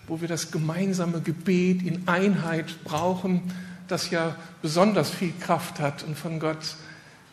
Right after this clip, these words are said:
geschätzt wird und ernst genommen wird. Drei Anliegen, die Kranken.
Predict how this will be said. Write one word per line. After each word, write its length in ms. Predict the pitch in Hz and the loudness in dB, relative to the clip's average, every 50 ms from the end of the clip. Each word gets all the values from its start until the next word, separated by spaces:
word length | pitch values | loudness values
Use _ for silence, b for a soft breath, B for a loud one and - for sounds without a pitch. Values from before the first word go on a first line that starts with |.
| B - | B -12
geschätzt 580 | - - 135 - - 196 185 185 - - - - | -8 -4 -4 -2 -2 -2 -2 0 -2 -2 -2 -2
wird 260 | 156 143 135 127 127 | -2 -2 -2 -2 -4
und 80 | - - | -6 -2
ernst 320 | 143 165 170 165 - - - | -2 0 0 0 -2 -4 -4
genommen 420 | 165 139 131 127 123 120 113 123 | -4 -2 -2 -2 -2 -2 -4 -4
wird. 300 | 127 120 113 113 - - | -6 -6 -6 -6 -8 -8
Drei 300 | - - 208 196 196 214 | 0 4 6 8 8 8
Anliegen, 580 | 208 202 214 226 208 220 226 220 208 233 220 226 - - - | 8 6 6 6 6 4 4 4 4 4 4 4 0 -4 -6
die 100 | - 180 | -6 -6
Kranken. 640 | 180 - - 185 160 160 165 151 - - 123 120 123 | -6 -2 0 0 2 2 0 -2 -2 -4 -4 -4 -4